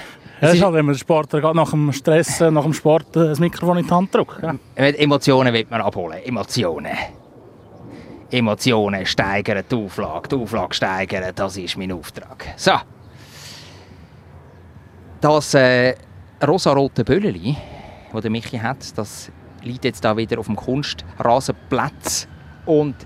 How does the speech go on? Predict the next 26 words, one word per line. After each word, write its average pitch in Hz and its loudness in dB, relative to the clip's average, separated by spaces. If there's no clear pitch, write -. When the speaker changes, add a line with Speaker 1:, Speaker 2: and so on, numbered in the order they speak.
Speaker 2:
er 123 -4
tüpft - -6
die 139 0
Bölle 120 -2
wieder 113 -4
aufs - -10
erste 110 -6
Mal 95 -4
und 113 -8
macht 101 0
noch 127 2
einmal 107 -6
circa 104 -2
zwanzig - -4
Meter 156 0
und 135 0
ist, - -2
äh, 113 2
gar 185 4
nicht 269 -2
mehr 285 2
weit 220 -4
weg 131 -2
von - 0
dieser 110 2
Laterne. 104 -2